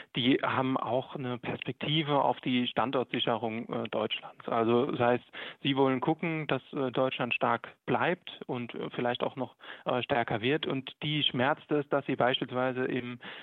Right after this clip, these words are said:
ähm, I-T-Bereich, aber auch in anderen, ähm, Bereichen nicht die Fachkräfte finden, die sie vielleicht bräuchten, um, äh, wirtschaftliche Entwicklungen voranzutreiben. Also wir haben jetzt ja wieder die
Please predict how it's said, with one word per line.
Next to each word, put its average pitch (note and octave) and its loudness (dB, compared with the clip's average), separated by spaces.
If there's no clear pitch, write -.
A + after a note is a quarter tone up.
ähm, B2 -2
I-T-Bereich, B2 0
aber C3 2
auch C#3+ -2
in C3 -4
anderen, B2+ -4
ähm, C#3 -6
Bereichen B2 0
nicht - -2
die E3 -2
Fachkräfte - -2
finden, E3 -4
die C#3+ -6
sie C3+ -8
vielleicht B2 2
bräuchten, C#3+ 0
um, C3+ -2
äh, - 0
wirtschaftliche B2+ 2
Entwicklungen A#2+ -2
voranzutreiben. A2 -6
Also A#2+ 0
wir A2+ 4
haben A#2+ 2
jetzt A#2+ 0
ja B2+ 2
wieder B2 2
die A#2+ -2